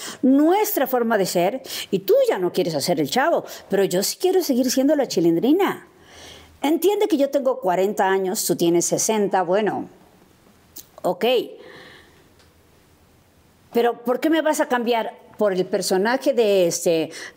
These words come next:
que hacía yo de Marujita? ¿Y qué era Marujita? Pues nada más era un,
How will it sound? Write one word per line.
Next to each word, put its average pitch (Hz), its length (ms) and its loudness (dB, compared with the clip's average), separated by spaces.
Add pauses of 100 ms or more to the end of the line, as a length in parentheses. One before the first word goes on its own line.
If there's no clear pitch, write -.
que 202 100 2
hacía 220 240 0
yo 226 220 0
de 214 160 2
Marujita? 196 560 0 (1080)
¿Y 214 120 0
qué 277 340 2
era 247 200 0 (240)
Marujita? 214 600 0 (2250)
Pues 165 140 -2
nada 208 260 2
más 208 280 -2
era 196 200 0
un, 185 300 -2